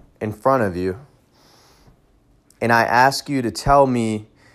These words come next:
which one of those three objects you are, you're gonna think I'm fucking crazy, right? You're gonna be like, "Uh, I'm none of them, obviously, because I'm standing here looking at them, noticing them.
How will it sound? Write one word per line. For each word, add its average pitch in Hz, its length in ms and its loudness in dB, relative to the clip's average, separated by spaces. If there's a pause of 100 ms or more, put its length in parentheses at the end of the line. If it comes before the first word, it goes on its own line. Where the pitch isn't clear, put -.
(140)
which 127 360 -2
one 135 200 0
of 113 120 -4
those 117 240 2
three 117 380 -2
objects 113 640 2
you 107 200 -4
are, 107 380 0 (1200)
you're 135 140 2
gonna 147 140 0
think 127 220 -2
I'm 104 120 -4
fucking 95 280 -2
crazy, 104 380 -2
right? 104 360 -4 (640)
You're 110 100 -6
gonna 117 160 0
be 117 180 2
like, 101 420 2
"Uh, 107 580 2 (760)
I'm 101 340 0
none 117 200 2
of 101 180 -2
them, 104 220 -2
obviously, 98 720 -2
because 95 680 -4 (400)
I'm 95 160 -6
standing 113 460 -2
here 107 220 -4
looking 98 540 -2
at 92 280 -4
them, 95 320 -8 (500)
noticing 104 840 -2
them. 92 400 -8